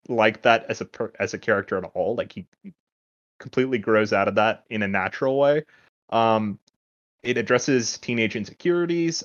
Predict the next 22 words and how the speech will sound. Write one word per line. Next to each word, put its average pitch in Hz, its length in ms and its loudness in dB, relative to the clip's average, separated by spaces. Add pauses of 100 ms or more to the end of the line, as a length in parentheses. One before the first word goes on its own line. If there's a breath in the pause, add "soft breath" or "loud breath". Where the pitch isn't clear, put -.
(140)
Um, 113 320 0
I, 127 220 0
I 147 40 4
just 180 180 -4
think 127 160 -4
it, 110 140 -6
it, 107 220 -6 (260)
it's - 320 -12 (300)
so 123 200 2
well 92 260 2
written. 107 400 -4 (260)
Uh, 90 380 -4 (200)
and 101 440 -4 (480)
I - 80 -2
think 131 160 -6
the 104 80 -2
romance 101 360 0
also - 240 -10
works 71 240 -16
really 64 220 -16
well. - 200 -18
So - 320 -8